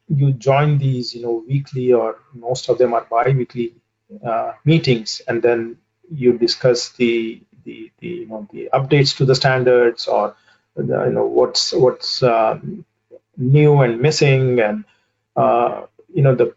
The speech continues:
the comments received, uh, on a particular draft and how to resolve those. And because there is so much knowledge in the, in the rest of the, you know,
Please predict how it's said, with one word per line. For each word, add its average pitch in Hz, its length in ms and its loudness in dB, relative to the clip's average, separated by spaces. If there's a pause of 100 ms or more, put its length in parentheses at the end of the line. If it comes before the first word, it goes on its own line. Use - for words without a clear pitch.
the 117 260 -2
comments 151 640 2
received, 139 600 2
uh, 127 380 0
on 131 100 2
a 127 60 2
particular 131 420 2
draft 123 520 0
and 117 160 -2
how 127 240 0
to 123 140 -2
resolve 123 500 2
those. 120 520 2
And 123 280 -4 (500)
because 165 540 2
there - 180 -4
is 123 140 -2
so - 480 2
much 143 340 0
knowledge 123 480 0
in 117 220 -8
the, 113 360 -4
in 117 100 -16
the 113 100 -8
rest 127 240 -2
of 123 100 2
the, 117 380 0
you 113 80 -20
know, - 100 -20